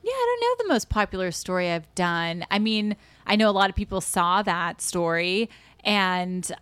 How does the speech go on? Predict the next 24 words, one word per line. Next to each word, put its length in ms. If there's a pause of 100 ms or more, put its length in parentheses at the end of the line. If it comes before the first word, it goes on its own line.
(400)
you 100
know, 140
for 180
me, 280
consistency 1040
is 280
key. 380
So 380
I 100
just 260
try 520
to, 580 (460)
you 160
know, 160
especially 400
covering 420
the 80
department, 680
to 100
just 340
stay 460 (120)
on 240
it. 440 (480)
And, 680